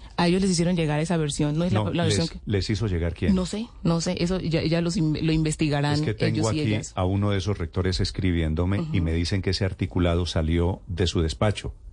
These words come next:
Speaker 2: del despacho de, de, no sé si del
Speaker 1: Que nos
Speaker 2: suyo.
Speaker 1: envíen, nos, nos sirve mucho las evidencias para investigar el caso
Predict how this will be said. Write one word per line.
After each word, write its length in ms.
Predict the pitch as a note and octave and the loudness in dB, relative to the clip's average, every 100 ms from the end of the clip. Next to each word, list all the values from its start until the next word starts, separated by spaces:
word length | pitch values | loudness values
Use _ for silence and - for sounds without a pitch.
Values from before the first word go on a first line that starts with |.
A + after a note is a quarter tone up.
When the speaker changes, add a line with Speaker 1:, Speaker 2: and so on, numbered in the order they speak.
| - - | -18 -6
Speaker 2:
del 140 | F#2+ D#2+ | -2 0
despacho 380 | D#2+ F2+ F2 G2 | 0 0 0 0
de, 160 | F#2 - | -2 -4
de, 240 | - F2+ - - - - | 0 0 -2 -12 -10 0
no 100 | F#2 | 0
sé 160 | - F#2 | 2 0
si 140 | - | 2
del 160 | F#2 E2+ | 2 2
Speaker 1:
Que 80 | |
nos 100 | F#3 | 2
Speaker 2:
suyo. 140 | G3 F#3+ | 2 2
Speaker 1:
envíen, 320 | G3 G#3+ A3 | 0 -2 -2
nos, 220 | E3+ E3 | 0 0
nos 160 | E3 F3 | 0 0
sirve 200 | G#3 G#3 | 0 0
mucho 220 | G3+ G3+ | 0 0
las 140 | F#3 D#3 | 0 0
evidencias 500 | D3 D3 D3 E3 E3+ | 0 0 0 -2 -2
para 180 | D3+ | -2
investigar 800 | D3 C#3+ D3 D3 D3 D3 D3 C#3+ D3 | 0 0 0 -2 -2 -2 0 -2 0
el 180 | D#3+ D#3 | -2 0
caso 400 | D3 C#3+ E3+ | -2 -2 -2